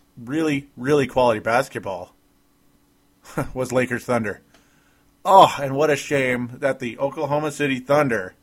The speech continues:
got stuck with the eighth seed in the Western Conference. What a shame. And as I predicted early in the season,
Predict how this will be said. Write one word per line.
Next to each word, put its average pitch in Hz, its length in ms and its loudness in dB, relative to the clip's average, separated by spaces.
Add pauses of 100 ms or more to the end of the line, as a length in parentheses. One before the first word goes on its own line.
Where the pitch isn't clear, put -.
(180)
got 139 200 2
stuck 131 600 2
with 127 140 -8
the 113 140 -6
eighth 131 460 -8 (220)
seed 120 580 -8 (920)
in 101 80 -18
the 104 60 -14
Western 107 280 -10
Conference. 98 580 -14
What 147 300 -10
a 123 60 -12
shame. 110 380 -12 (120)
And 120 160 -14
as 123 180 -6
I 127 80 -4
predicted 127 460 -8
early 113 320 -10
in 104 80 -8
the 101 60 -14
season, 180 520 -10